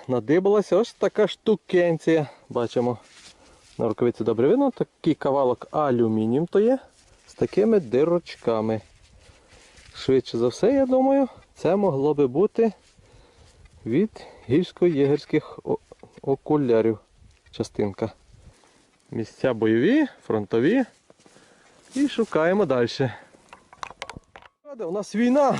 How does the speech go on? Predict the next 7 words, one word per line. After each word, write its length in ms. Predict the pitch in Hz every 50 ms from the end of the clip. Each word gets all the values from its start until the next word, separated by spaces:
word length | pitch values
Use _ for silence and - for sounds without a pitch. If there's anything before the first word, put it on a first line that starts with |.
| 135
ось 120 | 151 135 -
така 280 | - 175 - - 202
небезпечна 640 | 185 180 170 196 - - 214 214 - - 226 220 214
знахідка 800 | 185 233 254 220 214 165 - 214 - - - 214 190 139 113 - - - -
з 120 | 113 117 110
детонатором. 1120 | 110 123 147 143 - _ - 165 165 165 175 190 208 208 190 - - 139 131 120 101 - - - - _ _ -
Вже 340 | 113 110 113 135 135 113